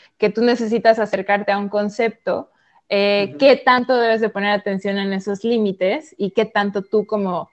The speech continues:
Speaker 1: como persona que te vas a presentar hacia algo o que vas a hacer una propuesta creativa hacia otra cosa, puedes, eh, poner, no sé, o sea, es como una parte muy interesante de saber el music, no, no el music, perdón,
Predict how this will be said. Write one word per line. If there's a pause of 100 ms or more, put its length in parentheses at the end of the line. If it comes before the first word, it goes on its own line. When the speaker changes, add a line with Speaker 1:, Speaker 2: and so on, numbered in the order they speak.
(120)
Speaker 1:
como
persona
que
te
vas
a
presentar
hacia
algo
o
que
vas
a
hacer
una
propuesta
creativa
hacia
otra
cosa, (320)
puedes, (340)
eh,
poner, (360)
no
sé,
o
sea,
es
como
una
parte
muy
interesante
de
saber
el
music,
no,
no
el
music,
perdón,